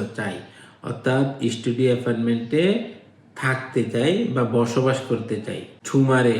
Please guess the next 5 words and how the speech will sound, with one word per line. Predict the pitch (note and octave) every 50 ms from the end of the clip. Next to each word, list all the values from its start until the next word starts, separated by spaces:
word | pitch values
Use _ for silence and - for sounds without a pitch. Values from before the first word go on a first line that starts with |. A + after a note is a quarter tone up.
| A2 -
সাপ্তাহিক | - A2+ A2+ A2 A2 - - C3 C3 C3+ C3+ - -
ছুটির | C3 A#2+ A2+ - A2+ G#2+ G#2 G2 G2+
দিনে, | G2 G2 G2 G2+ G#2+ A#2 C3+ D#3+ F3+ - - - - - _ - A2 G#2+
জিবেস | A#2 C3 C3+ B2 B2 A#2+ A2+ A2+ - - - B2 B2+ C3+ C#3 C#3 B2 A2 G2 -
মানে | - - -